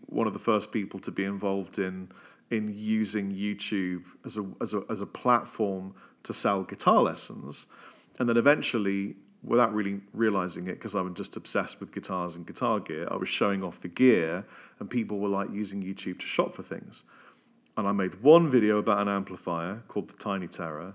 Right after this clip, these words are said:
and it, which by Orange Amplifiers, and it blew up. And I got a phone call from Orange, and they said, "Hey, we just saw this video that you made, and it's got, like,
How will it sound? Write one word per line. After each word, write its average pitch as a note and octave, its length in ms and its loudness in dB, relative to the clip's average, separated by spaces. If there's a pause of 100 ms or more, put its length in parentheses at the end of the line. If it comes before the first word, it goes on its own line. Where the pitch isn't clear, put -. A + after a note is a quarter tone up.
(160)
and G#2 100 -4
it, - 180 -12
which G2+ 240 -8 (160)
by G2+ 140 0
Orange G2+ 400 -4
Amplifiers, F#2 800 -6 (340)
and B2 100 0
it G#2 80 -6
blew C3 240 6
up. E2 240 -2 (1300)
And A2+ 100 0
I A#2+ 40 2
got B2 140 2
a - 40 0
phone C#3+ 200 2
call B2 160 0
from A#2+ 160 -2
Orange, B2 520 0 (600)
and A#2+ 140 0
they A2 80 2
said, G2+ 340 0 (600)
"Hey, E3 80 2
we C3+ 100 4
just D#3 140 2
saw G3 100 2
this D#3+ 160 0
video E3 280 6
that G2+ 100 2
you F#2 80 -6
made, E2 420 -8
and A2+ 140 0
it's - 320 -2
got, A#2+ 200 4
like, G2 340 -2